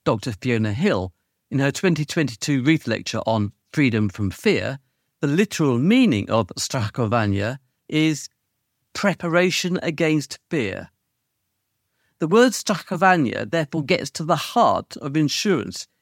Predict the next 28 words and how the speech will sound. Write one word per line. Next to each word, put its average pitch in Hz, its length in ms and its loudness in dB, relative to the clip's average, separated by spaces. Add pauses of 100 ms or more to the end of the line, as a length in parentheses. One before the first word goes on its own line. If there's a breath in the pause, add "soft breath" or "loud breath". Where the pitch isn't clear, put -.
(180)
Insurance 156 920 0 (220)
helps - 460 0
us 104 440 -2 (560)
to 170 100 0
deal 156 460 2
with 147 320 0
our 139 260 2
fear. 98 480 -8 (1500)
Now, 139 220 2 (260)
for 185 80 2
much 196 220 2
of 185 100 0
humanity's 147 500 0
existence, 131 560 0
of 95 80 -10
course, 107 320 -2
this 123 220 -4 (180)
type 180 280 0
of 107 120 -2
fear, 101 260 -6
this 110 240 -2
fear 127 260 -2
of 120 140 0
financial 131 680 0
or 107 160 0
material 104 760 -2
loss, 139 380 0 (160)
simply 127 500 0